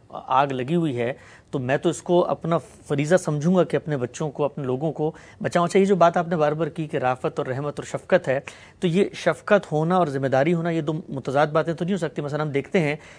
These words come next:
کہ باپ کی محبت ہوتی ہے، باپ کے ساتھ اولاد کا تعلق ہے، وہ نان نفقے کی ذمہ داری اٹھاتا ہے، لیکن اس پر ذمہ داری بھی ڈالی گئی ہے، وہ نہ دے تو عدالت میں جائے گا، عدالت اس پہ لازم کرے گی۔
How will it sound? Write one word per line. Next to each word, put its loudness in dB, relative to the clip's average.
کہ -2
باپ 4
کی 0
محبت 0
ہوتی -4
ہے، 0
باپ 4
کے -6
ساتھ 2
اولاد 2
کا -4
تعلق 0
ہے، 0
وہ 2
نان -4
نفقے -6
کی -6
ذمہ -6
داری 0
اٹھاتا 0
ہے، 2
لیکن -2
اس -6
پر 0
ذمہ -2
داری 4
بھی 2
ڈالی 4
گئی 0
ہے، -2
وہ 0
نہ 2
دے 4
تو 2
عدالت 2
میں -6
جائے 2
گا، 2
عدالت -2
اس -16
پہ -2
لازم 0
کرے 2
گی۔ -2